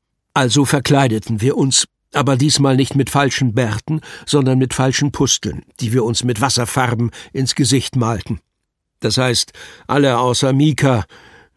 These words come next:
der quengelte, weil er sich lieber wieder als Batman verkleiden wollte und sein schwarzer Umhang in der Wäsche war. Mika hatte ihn eingeölt, weil er gelesen hatte, dass Batman mit seinem Umhang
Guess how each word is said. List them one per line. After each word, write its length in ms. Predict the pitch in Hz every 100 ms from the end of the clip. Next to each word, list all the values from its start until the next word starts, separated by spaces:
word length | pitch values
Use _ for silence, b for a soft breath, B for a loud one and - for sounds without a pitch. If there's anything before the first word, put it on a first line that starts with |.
| _
der 160 | 120
quengelte, 640 | 110 127 160 147 127 127 107
weil 140 | 120
er 80 | 120
sich 180 | 113 107
lieber 320 | 131 127 117
wieder 220 | 120 123
als 180 | 120 -
Batman 400 | - 160 127 110
verkleiden 580 | 98 113 135 123 117 117
wollte 360 | 123 120 123 113 B B B
und 120 | - 127
sein 200 | 113 110
schwarzer 580 | - 120 117 - 123
Umhang 460 | 214 135 113 135 139
in 180 | 165 127
der 140 | 123
Wäsche 300 | 175 - 127
war. 240 | 120 107 - _ _ _ _ _ _ -
Mika 420 | 120 113 120 104
hatte 180 | 110 113
ihn 180 | 117 107
eingeölt, 920 | 131 123 117 117 117 107 110 107 - B B B
weil 160 | 135 127
er 100 | 120
gelesen 560 | 123 117 127 107 127
hatte, 240 | 131 156 139
dass 220 | 123 110
Batman 500 | - 123 - 135 151
mit 140 | 135
seinem 300 | - 131 131 -
Umhang 480 | 147 123 117 131